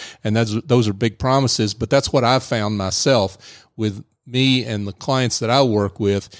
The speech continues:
in our dealings with Renaissance Bank. So if that's what you're looking for in a bank, go to renaissance bank dot com and find one of their local offices and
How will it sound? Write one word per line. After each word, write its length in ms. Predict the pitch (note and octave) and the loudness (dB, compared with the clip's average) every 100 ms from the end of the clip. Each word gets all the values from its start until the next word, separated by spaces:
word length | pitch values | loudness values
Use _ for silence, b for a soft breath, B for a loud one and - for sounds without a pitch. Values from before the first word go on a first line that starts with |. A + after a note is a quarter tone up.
| B B | B B
in 120 | C3+ | 0
our 140 | A2+ A2 | 2 2
dealings 500 | G#2+ A2 G#2 G2 - | 2 2 2 -2 -4
with 220 | F#2+ - | -6 -4
Renaissance 540 | G#2+ G2 F2+ F#2 F2 | -4 -2 -4 -6 -8
Bank. 300 | G2+ F#2+ E2 - B B | -6 -6 -6 -12 B B
So 300 | - B2+ A#2 | -2 2 2
if 100 | A2 | 0
that's 240 | D#3+ F#3 | 0 0
what 240 | A3+ F3+ - | 2 2 4
you're 140 | C#3+ | 0
looking 320 | C#3 C3 C#3 | 2 0 -2
for 200 | - B2 | -4 -2
in 60 | G#2+ | 0
a 60 | G2 | -2
bank, 400 | G2+ G2 F2 - b b _ | -4 -4 -6 -10 b b _
go 160 | F3 | 2
to 120 | G3+ F3 | 4 2
renaissance 680 | B2+ C#3 C#3 - B2+ A2 | 4 2 2 0 0 0
bank 300 | A2+ A2+ A2 | -2 -4 -2
dot 280 | - B2 - | -2 -2 -2
com 340 | G2+ G2 G#2+ | -6 -4 -4
and 100 | G#2+ | -4
find 400 | F#2 C3 C#3 C3+ | -4 -2 0 -2
one 120 | A2 C#3+ | 0 0
of 80 | |
their 100 | D#3+ | 2
local 320 | C3+ A#2+ C#3 A2 | 4 2 2 2
offices 580 | G2+ G2 - A#2 A#2 | 2 0 -2 -2 -2
and 200 | A2+ G2 | -4 -6